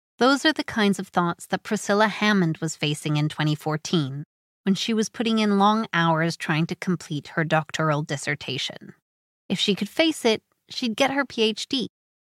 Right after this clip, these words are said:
But the work was tough. So what did she do? Did she listen to the old discouraging soundtracks that told her to give up? Did she accept everything her pocket jury told her?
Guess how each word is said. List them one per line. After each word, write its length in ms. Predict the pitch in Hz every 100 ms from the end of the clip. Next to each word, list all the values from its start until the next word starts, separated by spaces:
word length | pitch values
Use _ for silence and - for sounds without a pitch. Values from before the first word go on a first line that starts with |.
| _ _ _ -
But 120 | 220
the 100 | 262
work 260 | 240 240 - -
was 240 | 226 -
tough. 560 | - - 139 - - - _ _ _ _ _ _ -
So 160 | 240
what 140 | 220 233
did 160 | 233
she 140 | - 226
do? 340 | 277 240 196 - _ _ _ _ _ _
Did 140 | 214 -
she 120 | 240
listen 380 | 214 214 233 208
to 100 | 202
the 160 | 214 -
old 400 | 196 196 202 185
discouraging 640 | 190 - 185 180 180 190
soundtracks 640 | 185 165 175 180 185 175 -
that 140 | -
told 240 | - 170
her 100 | 175
to 80 | 175
give 240 | 180 175 180
up? 180 | 254 - _ _ _ _ _ _
Did 140 | - 196
she 160 | 208
accept 480 | 196 - - 202 -
everything 500 | - 190 202 190 202
her 120 | 185 196
pocket 400 | - 190 - -
jury 320 | 208 202 202
told 300 | - 214 226
her? 180 | 285